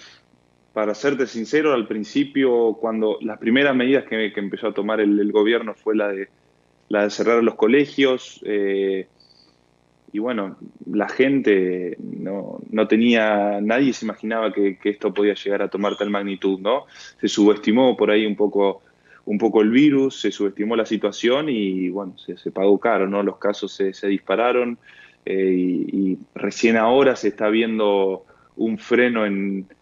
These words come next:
en los casos nuevos que hay por día. Este, pero bueno, es algo que, que se dio en toda Europa. Ahora España creo que, que está peor que acá. Eh, nosotros,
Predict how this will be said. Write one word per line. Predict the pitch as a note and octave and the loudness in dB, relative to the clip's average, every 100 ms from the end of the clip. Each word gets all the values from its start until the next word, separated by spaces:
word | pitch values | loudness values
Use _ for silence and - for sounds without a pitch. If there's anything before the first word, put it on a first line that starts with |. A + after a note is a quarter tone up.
| _ _ | _ _
en | G#2 | -4
los | G2+ - | -4 -2
casos | A#2 - G#2+ | -4 -4 -8
nuevos | G#2+ A2+ G#2+ G#2+ | -2 0 0 2
que | |
hay | G#2+ | 0
por | G2+ G#2 | 0 0
día. | C3 G#2+ F2 - - - - _ - | 2 0 -2 -12 -20 -20 -20 _ -6
Este, | F#2 - - G2 F#2+ F#2 F#2 E2 - _ _ _ _ _ - - _ - | -6 -6 -2 0 2 0 -4 -8 -14 _ _ _ _ _ -20 -20 _ 0
pero | G#2 A2 | 4 6
bueno, | A#2+ G#2 | 4 2
es | B2 | 2
algo | C3+ | 2
que, | G#2 G#2+ F#2+ | 2 0 0
que | G2 | -4
se | G2+ | -2
dio | A2 | 0
en | G#2 | 0
toda | G#2 | 0
Europa. | C3 A2 | 2 2
Ahora | G#2+ G#2 | 0 0
España | - A2+ A#2 G2+ | -2 -4 -2 -4
creo | G2+ | -4
que, | F#2 F#2+ | -4 -6
que | - F2+ | -8 -10
está | - F#2+ | -6 2
peor | G#2 A2 G#2 | 4 6 4
que | G2 | 0
acá. | G2+ A2+ B2 B2 A#2 | 0 0 2 0 -2
Eh, | G2+ G2 F#2+ | -2 -4 -6
nosotros, | F#2+ G#2 F#2+ G2+ F#2+ - | -10 -12 -8 -10 -12 -20